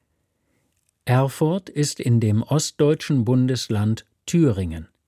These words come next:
In Erfurt gibt es im ehemaligen jüdischen Stadtviertel unter anderem ein altes Bad,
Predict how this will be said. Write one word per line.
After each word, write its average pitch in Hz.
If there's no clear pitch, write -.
In 113
Erfurt 131
gibt 147
es 131
im 110
ehemaligen 120
jüdischen 139
Stadtviertel 127
unter 101
anderem 131
ein 101
altes 113
Bad, 98